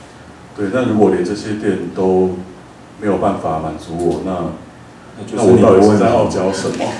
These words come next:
Speaker 2: 那就是你的问题。
Speaker 1: <laughs> 对，所以就是在我结束最后一份工作，然后我暂时也没有想要找下一份工作的那一阵子，其实，呃，我大概花了接近半年的时间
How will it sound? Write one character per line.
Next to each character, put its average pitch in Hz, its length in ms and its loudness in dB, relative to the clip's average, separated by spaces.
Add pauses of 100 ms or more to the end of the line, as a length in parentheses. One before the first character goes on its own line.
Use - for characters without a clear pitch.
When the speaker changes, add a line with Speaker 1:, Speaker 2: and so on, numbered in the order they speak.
Speaker 2:
那 123 80 -2
就 127 80 6
是 135 180 8
你 120 80 8
的 110 160 8
问 120 160 8
题。 110 80 2 (2500)
Speaker 1:
<laughs> - 0 -
对， 123 160 0
所 143 180 0
以 127 160 2
就 131 100 -4
是 123 320 2
在 147 180 4
我 104 100 6
结 101 180 0
束 117 220 -2
最 120 100 0
后 113 120 2
一 101 100 4
份 104 200 -2
工 101 200 -6
作， 90 400 -2
然 90 120 -4
后 107 180 -4
我 92 260 -2
暂 - 180 -4
时 - 140 -8
也 90 60 -4
没 87 120 -6
有 101 120 -2
想 92 160 -6
要 98 60 -2
找 85 180 -6
下 90 200 -4
一 82 60 -4
份 92 200 -8
工 92 200 -8
作 92 220 -4
的 87 40 -4
那 95 140 -4
一 82 80 -6
阵 87 240 -4
子， - 100 -14
其 85 220 -14
实， 87 300 -6 (1120)
呃， 90 100 -12 (140)
我 87 100 -4
大 - 80 0
概 - 200 0
花 104 260 0
了 85 420 -2 (460)
接 123 180 0
近 113 240 -6
半 95 240 -2
年 85 180 -10
的 85 80 -8
时 87 220 -10
间 95 280 -4